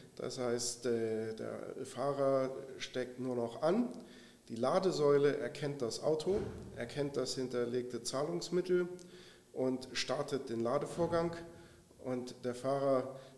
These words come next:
beendet hinterher noch den Ladevorgang, steckt aus und kann weiterfahren. Er muss noch nicht einmal mehr eine Kreditkarte davor halten oder eine E C-Karte durchziehen. Wir sind also sehr bestrebt, es für den Kunden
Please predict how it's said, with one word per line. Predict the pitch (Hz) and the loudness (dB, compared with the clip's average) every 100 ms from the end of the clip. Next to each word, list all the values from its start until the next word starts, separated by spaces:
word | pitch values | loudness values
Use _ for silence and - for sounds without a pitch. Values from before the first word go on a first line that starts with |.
| - | -6
beendet | - 147 147 | -2 -2 -2
hinterher | 156 143 135 | -2 0 2
noch | 135 131 | 2 0
den | 127 | 0
Ladevorgang, | 123 143 143 135 127 135 - 135 131 131 | 4 4 4 2 0 -4 -2 0 0 0
steckt | - 127 - - | -2 -4 -4 0
aus | 131 - | 0 0
und | 123 113 | -6 -6
kann | 120 104 | -6 -2
weiterfahren. | 117 - - - - - - - | -2 -2 -8 -10 -10 -14 -16 -6
Er | 123 | 0
muss | 139 | 0
noch | 139 131 | 0 0
nicht | 143 143 | 0 0
einmal | 135 131 127 | 0 2 4
mehr | 127 131 127 - 123 | 4 4 4 2 -6
eine | 123 | -6
Kreditkarte | - 131 139 - 127 127 113 | -6 -6 -6 -2 0 0 -2
davor | 120 - 139 131 | -2 2 2 4
halten | 127 117 120 | 2 0 -4
oder | 117 120 | -4 -4
eine | 113 | -4
E | 123 120 | -6 -4
C-Karte | 123 123 123 - 123 | -4 -2 -4 -4 -6
durchziehen. | 120 123 - - - - - - - - - - | -6 -8 -8 -10 -10 -14 -20 -18 -18 -18 -16 2
Wir | 131 131 131 131 - 143 | 6 6 4 0 -6 -6
sind | 131 160 | -2 -2
also | 151 131 135 | 0 0 0
sehr | 127 | 0
bestrebt, | 131 135 - 143 143 - | 0 0 0 -2 -2 -4
es | - 127 - - - - - | -4 -2 -2 -4 -8 -12 -4
für | 147 | 0
den | 143 131 127 | 2 0 2
Kunden | 180 185 - 151 151 151 - | 0 0 -2 -4 -4 -6 -10